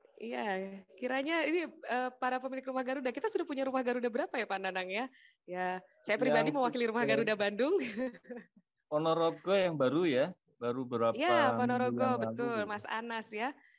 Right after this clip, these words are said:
Speaker 1: Iya,
Speaker 2: Iya,
Speaker 1: tinggal
Speaker 2: Jepara
Speaker 1: peresmiannya
Speaker 2: juga.
Speaker 1: ya, Pak Nanang.
Speaker 2: Jepara juga perlu, anu, doa bersama nih, kita harus syukuran untuk meresmikan yang rumah Garuda Jepara nanti.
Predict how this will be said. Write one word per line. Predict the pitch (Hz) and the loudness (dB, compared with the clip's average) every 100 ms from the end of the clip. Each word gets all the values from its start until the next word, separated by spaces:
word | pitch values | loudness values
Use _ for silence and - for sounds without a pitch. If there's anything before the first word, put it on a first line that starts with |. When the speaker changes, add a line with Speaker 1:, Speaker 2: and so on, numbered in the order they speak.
| _ | _
Speaker 1:
Iya, | - 208 196 | -10 -6 -2
Speaker 2:
Iya, | - 151 | -2 -4
Speaker 1:
tinggal | 220 220 | -4 -4
Speaker 2:
Jepara | - | -2
Speaker 1:
peresmiannya | - 262 226 - - 226 | 0 2 4 2 0 2
Speaker 2:
juga. | 240 | 2
Speaker 1:
ya, | |
Pak | 208 196 | 2 -2
Nanang. | 196 190 214 - _ _ _ _ _ | -4 -6 -8 -12 _ _ _ _ _
Speaker 2:
Jepara | - - 131 151 | -10 0 2 4
juga | 156 131 117 92 - _ _ _ _ _ | 2 0 0 0 -2 _ _ _ _ _
perlu, | - 135 147 143 139 113 80 | -10 -4 0 0 -2 -6 -8
anu, | 131 143 147 110 104 117 _ _ _ _ _ _ _ | -6 -4 -2 -4 -8 -16 _ _ _ _ _ _ _
doa | - 120 | -2 0
bersama | 120 120 135 143 147 | 0 0 0 2 0
nih, | 160 139 135 | 0 0 -2
kita | 135 135 123 | 0 2 2
harus | 120 117 - _ | 0 -4 -10 _
syukuran | 143 135 139 135 135 | -12 -4 0 0 0
untuk | 131 98 | -4 -6
meresmikan | 127 127 - 127 - 127 123 | -4 -4 -4 -8 -6 -6 -4
yang | 117 117 - - - | -4 -6 -8 -16 -18
rumah | - 123 117 | -6 -6 -2
Garuda | 110 101 110 | -4 -2 -4
Jepara | 110 - 104 107 104 | -6 -2 -2 0 -4
nanti. | 98 101 | -6 -12